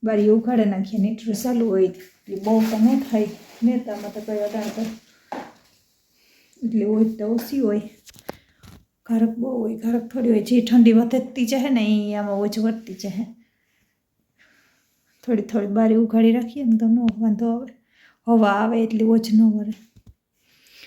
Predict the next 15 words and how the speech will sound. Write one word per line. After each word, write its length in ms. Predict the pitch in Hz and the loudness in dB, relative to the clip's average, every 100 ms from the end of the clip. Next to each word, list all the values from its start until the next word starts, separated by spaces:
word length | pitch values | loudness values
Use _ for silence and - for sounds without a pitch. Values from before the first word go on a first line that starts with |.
| _ _ | _ _
ઓજ 220 | 254 226 226 | 0 4 4
વરે 260 | 254 294 | 4 4
ને 100 | 202 | 2
પછી 340 | 190 208 220 208 | 0 0 2 2
આ 520 | 196 190 185 180 190 | 4 2 0 -2 0
જે 140 | 220 | 2
ભીતું 440 | 220 247 226 220 214 | 6 6 6 4 4
હોય 160 | 294 | 2
ને 200 | 294 254 | 4 2
એ 80 | 202 | 2
કરી 260 | 214 233 214 | 0 0 0
કરી 360 | 208 208 214 | 0 0 0
થવા 300 | 214 247 240 | 0 0 2
માંડે 240 | 214 202 196 | 0 0 -4
ધાબા. 460 | 220 208 196 - | -2 -2 -2 -10